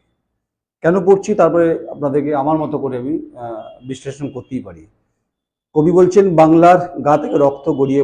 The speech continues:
পড়ছে, রক্ত গড়িয়ে পড়ছে। কেউ ছুটে গেল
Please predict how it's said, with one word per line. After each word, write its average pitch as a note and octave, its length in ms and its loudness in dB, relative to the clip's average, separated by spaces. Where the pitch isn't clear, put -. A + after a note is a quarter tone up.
পড়ছে, C#3 580 -8
রক্ত - 380 -14
গড়িয়ে C#3 220 0
পড়ছে। G2+ 380 -16
কেউ E3 220 2
ছুটে D#3+ 240 -2
গেল E3+ 280 0